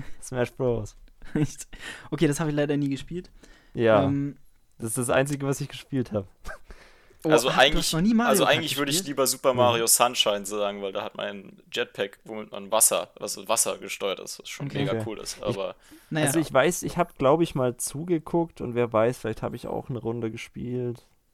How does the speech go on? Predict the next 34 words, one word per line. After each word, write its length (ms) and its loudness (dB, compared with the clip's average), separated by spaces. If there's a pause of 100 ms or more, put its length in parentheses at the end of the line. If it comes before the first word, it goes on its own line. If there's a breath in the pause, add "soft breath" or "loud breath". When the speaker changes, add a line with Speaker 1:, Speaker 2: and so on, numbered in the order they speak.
(160)
Speaker 1:
Aber 240 -6
ich, 180 -10
Speaker 2:
Okay. 200 -6
Speaker 1:
boah, 100 2
das 140 -6
ist 260 -12
lange 240 2
her, 240 2
auch 240 2
wenn, 300 -2
also, 340 -4 (680 soft breath)
bin 120 -4
mir 80 0
nicht 140 -2
sicher. 340 -2 (560 soft breath)
Speaker 3:
Ich 80 -14
würd 100 -2
Smash 320 2
Bros. 160 -6
auch 80 -4
nicht 140 -8
unbedingt 240 -10
als 140 -8
Mario-Spiel 580 -4
bezeichnen. 480 -8
Speaker 2:
Okay, 160 -8
dann, 260 -4
dann 200 -4
Speaker 3:
Aber 120 -4
Speaker 1:
Ich 100 0
Speaker 3:
ja. 60 8
Speaker 1:
hab 60 6
Speaker 2:
schätze 120 -4
Speaker 1:
Mohun 180 4